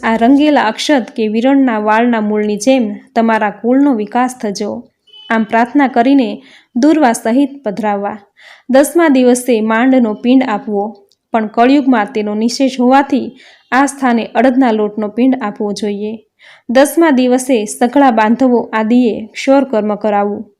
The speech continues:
તેમજ ક્રિયા કરનારે કર્મો બાદ સેપંડીના દિવસે ક્ષોર કર્મ કરાવવું જોઈએ. ક્ષોર કર્મની વ્યવસ્થા પોતાના દેશકાળ પ્રમાણે કરવી. દસ દિવસ સુધી નિત્ય એક બ્રાહ્મણને મિષ્ટાનનું ભોજન કરાવવું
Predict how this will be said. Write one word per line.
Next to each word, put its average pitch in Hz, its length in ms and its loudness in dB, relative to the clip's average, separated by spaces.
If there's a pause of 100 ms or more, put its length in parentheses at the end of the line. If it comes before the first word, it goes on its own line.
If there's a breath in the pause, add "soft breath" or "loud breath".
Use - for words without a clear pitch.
(160)
તેમજ 220 260 -2 (100)
ક્રિયા 262 280 2
કરનારે 220 480 -2
કર્મો 208 380 -4
બાદ 226 360 0 (640 loud breath)
સેપંડીના 285 640 4
દિવસે 240 640 0
ક્ષોર 277 340 0
કર્મ 214 300 -2
કરાવવું 208 420 -2
જોઈએ. 208 420 -6 (560 soft breath)
ક્ષોર 285 320 4
કર્મની 226 560 0 (100)
વ્યવસ્થા 254 460 0
પોતાના 208 460 -6
દેશકાળ 233 500 -2
પ્રમાણે 202 420 -6
કરવી. 208 440 -6 (500 soft breath)
દસ 277 280 4
દિવસ 285 280 4
સુધી 262 280 0
નિત્ય 247 320 0 (120)
એક 247 220 -4
બ્રાહ્મણને 233 500 0
મિષ્ટાનનું 220 580 -2
ભોજન 214 340 0
કરાવવું 202 520 -4